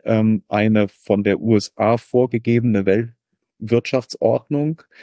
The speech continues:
in die die Bundesrepublik, und das ist sozusagen der große, große Vorteil gewesen für Westdeutschland, von Anfang an intensiv mit eingebunden worden ist.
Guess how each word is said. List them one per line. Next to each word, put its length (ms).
in 180
die 140
die 140
Bundesrepublik, 840
und 120
das 180
ist 120
sozusagen 580
der 100
große, 420
große 360
Vorteil 420
gewesen 480
für 160
Westdeutschland, 760
von 220
Anfang 480
an 320
intensiv 640
mit 160
eingebunden 640
worden 340
ist. 360